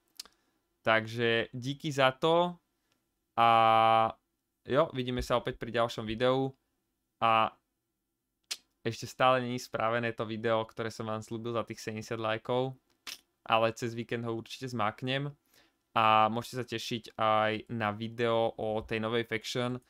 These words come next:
plus nejaké nové, um, nejaké novinky ďalšie. A chcel by som sa vás opýtať, um, že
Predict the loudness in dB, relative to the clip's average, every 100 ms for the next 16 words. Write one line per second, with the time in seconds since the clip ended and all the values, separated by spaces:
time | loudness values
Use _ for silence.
0 | _ _ _ -6 -6 -6 -8 -6 -6 -4
1 | -4 -4 -2 0 0 -4 -12 _ _ _
2 | _ _ _ _ _ _ _ -18 _ -8
3 | -4 -4 -4 -8 -10 -6 -4 -4 -6 -6
4 | -4 -4 -4 -2 -2 -4 -12 _ _ _
5 | _ _ 4 6 8 6 2 -4 -2 0
6 | 0 0 0 -2 4 4 4 -10 _ _
7 | _ _ _ 2 4 0 -2 2 2 4
8 | 2 2